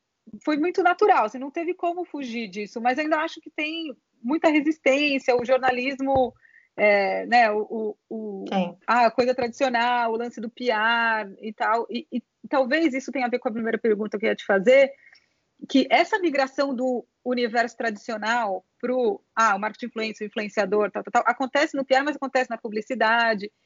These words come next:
Speaker 1: E a gente falou um, alguns podcasts atrás com, com o Otávio da, da Procter, que também é uma empresa gigante como a Nestlé, é, e, e queria entender que você contasse também um pouco pra gente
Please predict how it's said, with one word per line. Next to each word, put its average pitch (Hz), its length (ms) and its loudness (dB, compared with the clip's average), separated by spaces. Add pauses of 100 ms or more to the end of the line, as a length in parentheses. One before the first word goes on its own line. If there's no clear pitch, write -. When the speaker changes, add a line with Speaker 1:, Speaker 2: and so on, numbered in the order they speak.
(340)
Speaker 1:
E 254 80 2
a 254 60 6
gente 320 260 0
falou 302 460 0
um, 269 80 -2
alguns 233 320 -4
podcasts 247 380 -4
atrás 233 340 -2
com, 233 720 -6
com 247 200 4
o 247 60 8
Otávio 233 460 2
da, 214 220 -2
da 208 200 -2
Procter, 226 600 -2
que - 100 -20
também 247 300 -2
é 277 40 -4
uma 247 120 -8
empresa 226 260 -6
gigante 220 340 -6
como 214 200 -6
a - 20 -2
Nestlé, 233 600 2 (540)
é, 190 720 4 (580)
e, 269 360 -4
e 262 40 0
queria 311 240 0
entender 311 280 -2
que - 80 -12
você 311 100 -6
contasse 320 400 -2
também 262 260 -2
um 262 60 -2
pouco 269 240 0
pra 247 160 0
gente 254 320 -6